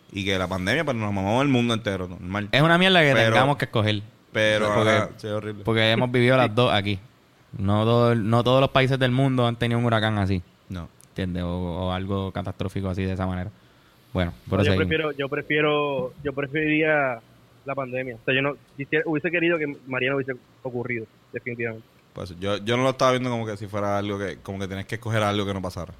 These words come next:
Speaker 1: Yo estaba
Speaker 2: Sí, sí.
Speaker 1: pensando como
Speaker 2: No,
Speaker 1: que
Speaker 2: no, full, full. Tranquilo, tranquilo, cabrón.
Speaker 1: Me, no digan que yo prefiero que
Speaker 2: Sí, ahora un
Speaker 1: María
Speaker 2: boicot, Antonio,
Speaker 1: Sí,
Speaker 2: como
Speaker 1: era,
Speaker 2: que
Speaker 1: no, tú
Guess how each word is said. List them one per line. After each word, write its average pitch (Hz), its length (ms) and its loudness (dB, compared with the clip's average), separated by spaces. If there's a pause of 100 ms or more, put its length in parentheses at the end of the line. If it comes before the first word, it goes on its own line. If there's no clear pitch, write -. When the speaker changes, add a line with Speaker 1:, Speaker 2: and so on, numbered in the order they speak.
(120)
Speaker 1:
Yo 98 60 -12
estaba 107 260 0
Speaker 2:
Sí, 90 60 -4
sí. 107 60 -10 (100)
Speaker 1:
pensando 101 320 -6
como 92 180 -6
Speaker 2:
No, - 80 -6
Speaker 1:
que 92 60 -4
Speaker 2:
no, 92 120 -4
full, 95 140 -6
full. - 140 -20 (800)
Tranquilo, 95 360 0
tranquilo, 92 380 -2
cabrón. 90 260 2
Speaker 1:
Me, 101 160 -4
no 98 200 -6
digan 110 320 -2
que 113 140 -2
yo 113 180 2
prefiero 117 440 2
que 120 100 4
Speaker 2:
Sí, 127 60 6
ahora 123 260 6
un 127 60 2
Speaker 1:
María 131 240 4
Speaker 2:
boicot, 131 160 6
Antonio, 120 420 2
Speaker 1:
Sí, 107 60 2
Speaker 2:
como 110 120 4
Speaker 1:
era, 139 120 2
Speaker 2:
que 131 60 0
Speaker 1:
no, 139 420 4
tú 135 320 -4